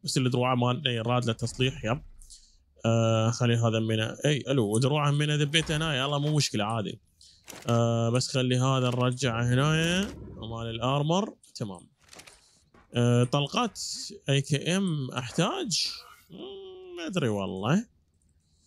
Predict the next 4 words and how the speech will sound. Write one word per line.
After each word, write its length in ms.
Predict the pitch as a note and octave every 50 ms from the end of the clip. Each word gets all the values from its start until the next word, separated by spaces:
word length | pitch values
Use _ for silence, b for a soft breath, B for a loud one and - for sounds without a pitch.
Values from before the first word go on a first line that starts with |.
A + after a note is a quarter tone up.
| b b b b b _ _ _ - C3+
اما 1000 | C3+ C#3+ C#3 C3+ C3 C3 C3 C3 B2+ B2+ B2 B2 B2 B2 A#2+ A#2+ A#2+ B2 B2
اي 160 | A#2+ B2 B2
كي 400 | B2 - - A#2+ A#2 A#2 A#2 B2
ام 760 | C#3 C#3+ D3 C#3+ C#3+ C#3 C#3 C#3 C#3 C#3 C#3+ D3 - - -